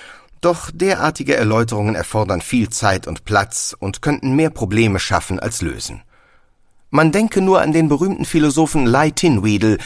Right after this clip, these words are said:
dem jemand während eines Fests die Frage stellte: „Was machst du denn hier?“ Die Antwort dauerte drei Jahre.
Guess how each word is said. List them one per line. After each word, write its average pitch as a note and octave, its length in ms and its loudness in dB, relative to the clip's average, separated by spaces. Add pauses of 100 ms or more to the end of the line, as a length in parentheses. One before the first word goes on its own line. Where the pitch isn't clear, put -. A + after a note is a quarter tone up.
(320)
dem A#2 120 4
jemand A2+ 360 2
während A#2 240 0
eines A2 260 -2
Fests - 500 -4
die G#2 120 -2
Frage A#2+ 340 0
stellte: A#2+ 460 0
„Was D#3+ 160 0
machst - 240 0
du E4 100 6
denn G#3+ 160 6
hier?“ D3+ 320 6 (480)
Die - 140 -4
Antwort A2+ 640 0
dauerte F#2 420 4
drei E2+ 260 2
Jahre. E2 580 -2